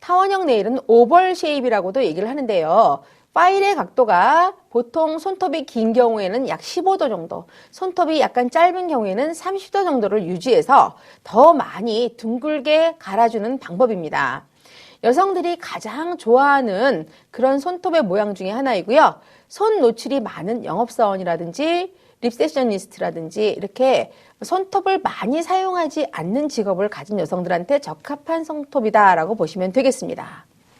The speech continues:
자, 아몬드형 네일입니다. 아몬드 또는 포인트 또는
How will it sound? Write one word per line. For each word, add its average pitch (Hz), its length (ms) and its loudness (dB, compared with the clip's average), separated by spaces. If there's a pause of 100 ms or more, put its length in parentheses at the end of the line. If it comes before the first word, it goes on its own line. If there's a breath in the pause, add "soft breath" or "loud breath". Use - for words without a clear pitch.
(600 soft breath)
자, - 280 -14
아몬드형 339 580 4
네일입니다. 196 760 2 (380 loud breath)
아몬드 233 760 0 (160)
또는 320 640 0
포인트 392 580 -4 (380)
또는 294 460 -2